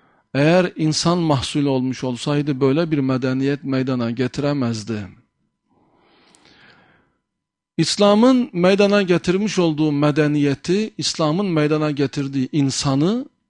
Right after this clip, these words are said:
hiç kimse, hiçbir medeniyet iddiası meydana getirememiştir. Eğer Allah'ın dışında başkalarından olsaydı,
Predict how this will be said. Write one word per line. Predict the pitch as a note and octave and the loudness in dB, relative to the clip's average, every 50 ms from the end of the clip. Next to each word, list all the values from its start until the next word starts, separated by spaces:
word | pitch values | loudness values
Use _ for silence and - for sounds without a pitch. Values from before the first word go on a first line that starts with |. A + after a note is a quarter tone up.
| _ _ _ _ _ _ _ _ _ - | _ _ _ _ _ _ _ _ _ -12
hiç | - D#3 C#3+ - - | -10 -8 -8 -6 -4
kimse, | - B3 B3+ A#3 - - - D3+ C#3 B2+ A#2 - | -2 0 0 0 0 2 2 2 2 2 0 -2
hiçbir | - C#3+ - - - - E3+ G#3 A3+ G3 D#3 C3 - - _ _ _ - | -6 -8 -10 -10 -10 -6 -4 -2 -2 -2 -2 -4 -6 -12 _ _ _ -4
medeniyet | C#3 C#3+ C#3 D3+ D3 D3 D3 D3 D3+ C#3+ - - - | -4 -2 0 0 0 2 2 2 0 0 -2 -4 -6
iddiası | C#3+ B2 A#2+ B2 B2+ B2 A#2+ A#2+ A#2 - - D3+ E3 F#3+ G#3 G#3 - _ _ _ _ _ _ _ _ _ _ _ _ _ _ | -8 -6 -4 -2 -2 0 0 0 -2 -2 -2 -2 -2 -2 -2 -6 -10 _ _ _ _ _ _ _ _ _ _ _ _ _ _
meydana | - D#3 E3+ F3+ F3 F3 E3+ D3+ D3 C#3+ | -2 2 2 2 4 2 2 0 0 2
getirememiştir. | C#3+ D#3 C#3+ - D#3+ D#3 D#3 D#3 D3+ C#3+ B2+ B2 A#2+ A2+ - - - A#2 G#2+ F#2+ - - - - _ _ _ _ _ _ _ _ _ _ _ _ _ _ _ _ _ _ - | 2 0 0 0 0 0 0 0 0 0 -2 -2 -4 -6 -6 -6 -6 -6 -6 -6 -10 -14 -16 -20 _ _ _ _ _ _ _ _ _ _ _ _ _ _ _ _ _ _ 0
Eğer | D3 E3 F#3+ G#3 G3 | 2 4 4 4 4
Allah'ın | - - E3 E3+ F3 F3 F3+ E3+ F3 G#3+ A3 G#3 D#3+ | 2 2 2 4 4 4 4 4 4 2 2 0 0
dışında | D3 - - D#3+ D3+ D3 C#3 C#3+ C3+ B2+ C3 | -2 -2 -2 -2 -2 0 0 0 0 0 0
başkalarından | C#3+ - - - D#3+ D3+ C#3+ C#3 C#3+ C#3+ C#3+ C#3 C3 B2+ C3 | -2 -4 -2 -2 -2 0 0 0 0 0 0 0 -2 -2 -2
olsaydı, | C#3 C3 - - - F#3+ G3 E3+ C#3 C3+ B2+ A2+ G2 | -4 -8 -6 -4 -4 -2 -2 0 0 0 0 0 -2